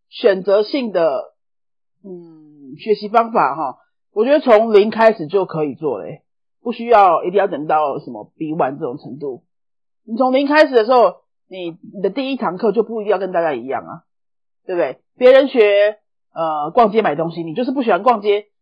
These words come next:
你不需要去背那些字啊，对，你从来就是不会去买什么项链、耳环、珍珠什么的这种，你就不会去，你就不需要嘛，你一辈子用不到，你就不需要背那些字啊，你只要去讲，练习那些你真的会用到的字。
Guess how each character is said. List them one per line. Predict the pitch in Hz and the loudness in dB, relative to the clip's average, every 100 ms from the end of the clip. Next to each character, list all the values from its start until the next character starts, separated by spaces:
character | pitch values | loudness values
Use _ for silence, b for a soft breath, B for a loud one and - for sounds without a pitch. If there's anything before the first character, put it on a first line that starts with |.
| _ | _
你 | 214 175 | -14 -10
不 | 214 | -4
需 | 247 | 2
要 | 214 170 113 165 _ _ _ | 4 4 -2 -14 _ _ _
去 | 202 | -4
背 | 226 | -2
那 | 185 | 0
些 | 185 | -4
字 | 180 190 | -6 -6
啊， | 143 135 _ _ _ _ _ _ _ | -6 -6 _ _ _ _ _ _ _
对， | 214 | -2
你 | 208 | 0
从 | 233 240 | 0 4
来 | 240 240 - _ _ | 4 4 -2 _ _
就 | 269 | -6
是 | 247 254 226 202 | -2 4 8 8
不 | - 214 | 4 4
会 | 247 | 4
去 | 247 | 4
买 | 220 151 151 | 0 0 -2
什 | 160 | -6
么 | 151 139 143 | -6 -6 -6
项 | - 208 | -2 0
链、 | 214 | 0
耳 | 135 143 | -4 -6
环、 | 160 147 | -4 -6
珍 | 170 180 | -8 -12
珠 | 175 175 180 | -10 -10 -10
什 | 160 | -12
么 | 127 | -10
的 | |
这 | 147 | -6
种， | 139 - _ _ | -8 -8 _ _
你 | 170 | -10
就 | 160 | -4
不 | 175 170 | -2 -2
会 | 196 | -4
去， | 202 175 - _ _ | -4 -8 -10 _ _
你 | 185 | -14
就 | 302 | -6
不 | 381 | 0
需 | 349 | 6
要 | 359 | 6
嘛， | 214 120 156 | 4 -2 -8
你 | 185 196 254 | -10 -8 0
一 | |
辈 | 302 233 | 0 2
子 | |
用 | 262 233 | 0 0
不 | |
到， | 247 220 | 2 2
你 | |
就 | 170 | 0
不 | 220 262 | -4 0
需 | 233 | 0
要 | |
背 | 208 175 | 0 -4
那 | |
些 | 175 | -6
字 | 175 170 | -6 -4
啊， | 135 | -4
你 | 233 | -6
只 | 190 | -4
要 | 175 196 | -2 -2
去 | 247 | -4
讲， | 196 131 - _ _ _ _ _ | -6 -6 -10 _ _ _ _ _
练 | - 254 185 | -4 -2 -2
习 | 180 | -6
那 | 202 | -4
些 | 208 | -4
你 | 147 143 | -6 -10
真 | - 190 | -10 -8
的 | 170 | -4
会 | 170 | -2
用 | 170 151 | -2 -4
到 | 147 | -6
的 | 104 | -8
字。 | - 120 | -16 -20